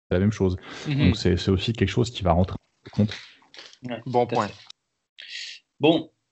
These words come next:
Speaker 3: Lugensdorf, merci Ben pour cette, euh, pour cette fabuleuse entrée dans le, le monde canadien, le Canada francophone du coup, euh, qui va peut-être avoir enfin un joueur drafté au premier tour.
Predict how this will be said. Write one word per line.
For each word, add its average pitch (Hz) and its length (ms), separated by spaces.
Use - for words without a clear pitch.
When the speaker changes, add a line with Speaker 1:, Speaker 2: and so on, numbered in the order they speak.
Speaker 3:
Lugensdorf, 160 640
merci 131 320
Ben 123 180
pour 120 100
cette, - 260
euh, 104 260
pour - 160
cette - 260
fabuleuse 120 420
entrée 117 440
dans 120 160
le, 107 320
le 110 120
monde 117 220
canadien, 113 480
le 127 120
Canada 151 400
francophone 139 640
du 117 120
coup, 123 140
euh, 107 240
qui 120 180
va 113 100
peut-être 120 360
avoir 117 220
enfin 123 300
un 120 140
joueur 117 320
drafté 113 460
au 110 120
premier 107 260
tour. 123 220